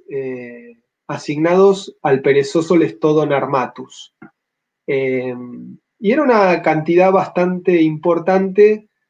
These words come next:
ya que representaba aproximadamente un setenta, setenta y cinco por ciento de, eh, del total de restos recuperados de esa asociación.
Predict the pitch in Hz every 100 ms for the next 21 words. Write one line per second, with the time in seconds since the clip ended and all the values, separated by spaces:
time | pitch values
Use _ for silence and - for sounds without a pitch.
0 | _ _ 156 147 147 147 143 135 151 151
1 | 165 165 156 - 160 160 170 160 180 185
2 | 190 175 160 151 143 - 151 139 170 185
3 | 180 - 143 139 135 - 165 160 156 139
4 | 131 160 160 160 175 160 127 120 117 -
5 | _ _ _ _ _ _ _ - 123 120
6 | 117 123 131 131 151 151 143 147 - 147
7 | 139 127 127 123 139 120 110 - 117 -
8 | 113 117 - 117 - 113